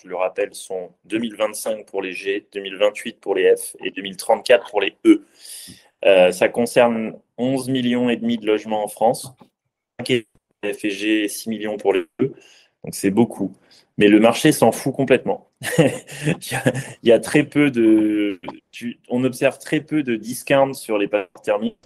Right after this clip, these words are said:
en tout cas sur les marchés tendus, type Paris, Bordeaux ou Lyon, un peu plus sur les, sur les marchés moins tendus.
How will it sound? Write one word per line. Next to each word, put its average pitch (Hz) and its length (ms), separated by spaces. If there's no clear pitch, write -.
en 110 80
tout 113 100
cas 123 160
sur 120 160
les 101 80
marchés 101 300
tendus, 113 440
type - 200
Paris, 120 360
Bordeaux 101 380
ou 107 40
Lyon, 113 320
un 117 180
peu 120 200
plus 131 240
sur 107 260
les, 90 500
sur - 200
les 101 80
marchés 101 340
moins 110 400
tendus. 107 400